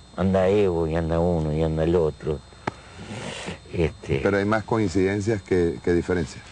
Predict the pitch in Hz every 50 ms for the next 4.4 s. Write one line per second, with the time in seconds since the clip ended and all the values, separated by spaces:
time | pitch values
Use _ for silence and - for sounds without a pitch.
0 | - - - - - - 117 156 165 139 104 95 104 120 123 110 92 85 85 92
1 | 110 117 120 110 92 80 78 71 71 73 73 - - 78 78 73 64 - - 73
2 | 71 71 71 71 67 67 - - - - 87 73 69 82 87 87 87 87 87 90
3 | 98 98 95 92 87 87 85 76 - 80 82 78 71 73 82 78 85 82 78 73
4 | 71 69 69 - - - -